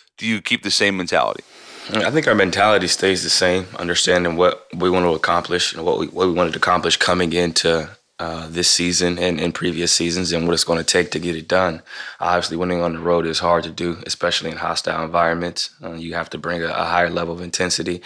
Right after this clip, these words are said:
Speaker 2: Your level of focus has to be higher. You gotta be more engaged, and your energy levels have to increase because it takes more, uh, to win on the road. It's louder. It's harder to, to kinda convey play calls and, and execute certain things. So energy has to be there, and you gotta be willing to withstand one, one or two runs that, that always come when you're playing at home.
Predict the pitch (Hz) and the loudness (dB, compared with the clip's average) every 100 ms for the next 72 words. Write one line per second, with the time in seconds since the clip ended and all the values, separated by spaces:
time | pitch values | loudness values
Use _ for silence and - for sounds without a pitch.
0 | - - - 85 92 85 80 - 87 82 | -12 -12 -6 2 2 2 0 0 0 0
1 | - 90 - 82 87 87 90 85 82 85 | 0 0 0 -4 -6 0 2 2 0 -2
2 | 85 85 87 87 82 90 90 85 - 85 | -4 -2 0 0 -2 -2 -2 -2 -4 -4
3 | 82 92 92 85 82 82 85 82 82 67 | -2 -2 -2 -2 -2 -4 -4 -6 -6 -6
4 | 80 - 98 95 82 - 85 78 - - | -4 -2 -2 -2 -4 -4 -2 -4 -8 -12
5 | - - - - 92 87 - 95 90 82 | -12 -12 -8 -2 0 0 2 4 4 4
6 | - 87 87 - 90 90 85 87 80 87 | 0 -2 0 0 0 0 0 -4 -6 -6
7 | 85 87 90 87 85 87 87 87 87 82 | 0 4 4 4 2 0 0 2 0 -2
8 | 85 - 87 - 82 82 85 85 87 82 | -4 -4 -4 -2 -2 -2 -4 0 0 -2
9 | - - - - 95 95 - 95 90 85 | -8 -18 -18 -2 2 4 4 6 6 4
10 | 85 82 85 92 - - 85 - 80 82 | 0 -2 0 0 0 -4 -4 -2 -2 -4
11 | 82 82 - 82 82 - - - - - | -8 -6 -6 -6 -10 -14 -14 -12 -14 -6
12 | 107 98 92 95 92 92 - 101 92 92 | 0 2 2 2 2 0 -2 -4 0 0
13 | 90 90 87 87 87 90 87 87 85 - | 2 2 2 2 0 0 0 -2 -2 0
14 | 90 90 85 92 90 80 90 87 95 87 | 0 0 -2 -4 -4 -2 0 2 2 0
15 | 90 87 87 78 85 85 87 85 - 87 | 0 0 -2 -4 -2 2 4 4 2 0
16 | 85 85 - 87 85 87 87 85 | 0 -6 -6 -6 -6 -6 -8 -8